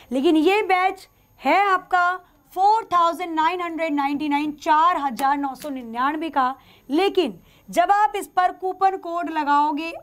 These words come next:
आरए फिफ्टी, जब इस पर कूपन लगाया जाएगा आरए फिफ्टी, तो पचास परसेंट का डिस्काउंट आपको इस कोर्स पर मिलता है, ठीक है?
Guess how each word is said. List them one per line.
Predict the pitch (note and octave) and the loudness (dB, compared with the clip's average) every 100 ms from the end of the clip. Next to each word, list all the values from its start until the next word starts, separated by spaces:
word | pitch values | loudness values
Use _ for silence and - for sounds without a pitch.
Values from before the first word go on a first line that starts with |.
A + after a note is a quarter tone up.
| - | 0
आरए | C#4+ D#4 E4 D#4 D4+ | 2 4 2 0 -12
फिफ्टी, | D4+ A#3+ _ B3+ E3+ _ _ _ _ _ _ - | -14 -18 _ -18 -18 _ _ _ _ _ _ -10
जब | C#4 D4+ | -4 -2
इस | F#4 - | -4 -4
पर | G4+ G4+ | 0 0
कूपन | G4+ F4+ F4+ F4 G4 G4 | 0 -6 -6 0 0 0
लगाया | E4+ D4+ D4+ D#4 D#4 | -2 2 2 2 -2
जाएगा | D4+ C#4 C#4+ D4+ D4+ - C4+ | 0 0 2 2 0 -2 -2
आरए | C#4 D4+ F4 F4 - C#4+ C#4+ D4+ D4+ | 2 2 2 0 -6 -12 -10 -10 -12
फिफ्टी, | A#3+ - C#4+ A#3+ E3+ _ _ _ | -14 -14 -12 -12 -12 _ _ _
तो | C4+ | -12
पचास | A3 D4+ D4+ F4 G4 G#4 G4 - | -2 -2 2 4 4 2 -2 -4
परसेंट | D#4+ D4+ D#4 D4+ D4 | -2 -2 -4 -6 -4
का | D4 | -6
डिस्काउंट | G#3 A#3+ - C#4 C4+ D4+ D4 - | -6 -10 -6 -2 0 -2 -8 -4
आपको | A#3+ A#3 - C#4 - | -4 -4 -4 -4 -2
इस | F4 E4 | -4 -4
कोर्स | - A#3 G#3+ | -8 -6 -6
पर | - C#4+ D#4+ | -2 -2 2
मिलता | A#3+ G3+ F#3 | 2 0 -6
है, | F3+ F3+ B3+ | -14 -8 -4
ठीक | C#4 | 0
है? | D#4+ E4 | 0 -2